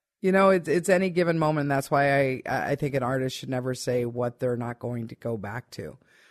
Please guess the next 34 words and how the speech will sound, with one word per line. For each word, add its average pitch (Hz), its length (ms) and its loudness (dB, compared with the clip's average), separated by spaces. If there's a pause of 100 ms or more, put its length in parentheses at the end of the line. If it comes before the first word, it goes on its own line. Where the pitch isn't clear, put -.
(200)
But 143 280 4
I 143 140 2
do 147 300 2
feel 139 300 0
that 135 200 0
there's 135 300 -2
a 135 80 -2
certain 127 580 -4 (380)
completion 156 640 -2
for 139 180 -4
me 127 400 -2
that 120 460 -4 (560)
I'm 143 320 0
not 139 380 0
as 131 260 -4
curious 135 960 -2 (100)
about 131 640 0
using 139 460 -2
my 127 160 0
body 123 400 -2
in 123 80 -4
the 127 100 -4
same 123 300 -6
way 120 140 -4
that 127 120 -4
I 123 60 -2
used 123 360 -4
it 107 80 -8
in 95 60 -10
the 127 100 -6
past, 120 480 -10
that 120 100 -6
I 120 120 -6
feel, 123 500 -6